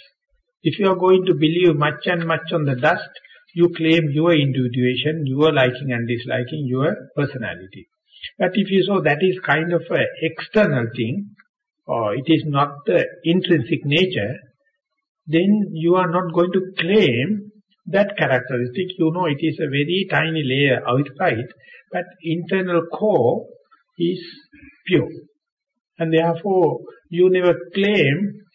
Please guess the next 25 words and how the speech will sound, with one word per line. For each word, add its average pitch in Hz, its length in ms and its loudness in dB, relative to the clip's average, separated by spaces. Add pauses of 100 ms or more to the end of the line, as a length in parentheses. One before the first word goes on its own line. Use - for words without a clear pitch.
(100)
such 160 180 -2
an 156 160 -4
individuation. 165 840 0
You 156 120 0
know 180 180 -2
it 156 200 -2
happens 202 420 0 (1600)
due 175 260 4
to 226 60 2
biasness. 151 560 2 (760)
Otherwise, 165 460 2
if 151 260 -6
you - 80 0
are 135 120 -2
going 151 200 4
to 151 160 -2
claim 147 300 2
the 127 140 0 (200)
internal, 151 560 2 (280)
the 151 200 2
intrinsic 151 500 2 (520)
good 185 140 4 (100)
quality, 185 720 2
that 135 160 -2
is 143 200 0